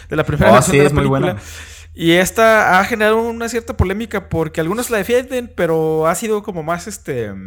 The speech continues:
Speaker 1: atacada que defendida. Eh, si quieres darnos una breve sinopsis de la historia de esta película,
Speaker 2: Con mucho
Speaker 1: amigo.
Speaker 2: gusto, amigo, sí. Este,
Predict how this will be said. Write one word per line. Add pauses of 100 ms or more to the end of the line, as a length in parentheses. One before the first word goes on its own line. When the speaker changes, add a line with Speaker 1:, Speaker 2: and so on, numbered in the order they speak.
(260)
Speaker 1:
atacada
que
defendida. (560)
Eh, (640)
si
quieres
darnos
una
breve
sinopsis
de
la
historia
de
esta
película,
Speaker 2:
Con
mucho
Speaker 1:
amigo.
Speaker 2:
gusto,
amigo,
sí.
Este,